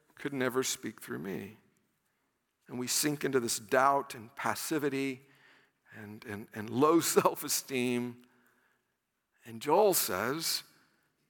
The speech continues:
and Peter says, that God has chosen to pour out his Holy Spirit on the whole church. Everyone who trusts in Jesus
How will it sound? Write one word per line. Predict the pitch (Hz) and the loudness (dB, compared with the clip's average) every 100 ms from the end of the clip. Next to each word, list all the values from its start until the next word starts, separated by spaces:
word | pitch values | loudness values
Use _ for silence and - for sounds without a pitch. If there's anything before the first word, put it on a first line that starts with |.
| _ | _
and | 104 - | -20 -10
Peter | - 208 147 | -2 0 2
says, | - 123 117 135 180 - - - _ - _ - | 2 4 4 4 0 -2 -4 -8 _ -20 _ -12
that | 120 | -6
God | - 147 208 202 | 0 4 4 4
has | 160 - | 0 -8
chosen | - 147 131 135 143 | -2 0 2 0 -6
to | 131 | -10
pour | - - 170 160 | -12 -4 2 4
out | 151 151 - - _ | 4 2 -4 -20 _
his | - 185 - | -4 -2 -2
Holy | 170 165 160 | -2 -2 -2
Spirit | - - 180 190 143 143 - - _ - | -6 -8 0 2 4 2 -6 -20 _ -6
on | 143 | -6
the | 143 | -6
whole | - 180 | -4 -4
church. | 170 196 247 202 - - _ _ _ _ _ 208 _ _ _ _ - | -4 -6 -6 -8 -10 -10 _ _ _ _ _ _ _ _ _ _ 2
Everyone | 214 240 226 208 196 | 2 0 -4 -2 -2
who | 190 | -4
trusts | - - 175 214 - - | -8 0 0 0 -6 -10
in | 180 165 | -10 -8
Jesus | 180 247 - 101 - - | -10 -10 -12 -14 -16 -20